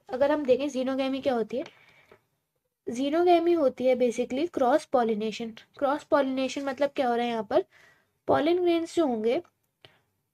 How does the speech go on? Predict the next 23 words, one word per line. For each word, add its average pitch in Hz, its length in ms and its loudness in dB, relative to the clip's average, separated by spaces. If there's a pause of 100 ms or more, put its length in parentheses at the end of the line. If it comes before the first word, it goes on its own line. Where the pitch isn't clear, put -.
(140)
वो 269 220 2 (180)
आते 247 300 0
हैं 247 200 -4 (300)
एंथर 247 420 -2
से 247 280 -2 (760)
और 247 100 -2
कहाँ 254 260 -4
लैंड 254 240 -2
होते 220 160 -6
हैं? - 80 -8
स्टिग्मा 285 360 -2
पर, 247 280 -2
लेकिन 254 360 -2
ये 254 140 -2
जो 302 180 -2
होता 220 260 -2
है 247 100 0
ये 269 100 -2
होता 233 260 0
है 302 160 0 (640)
डिफरेंट 285 440 0
फ्लावर्स 214 400 -2
में 208 140 -8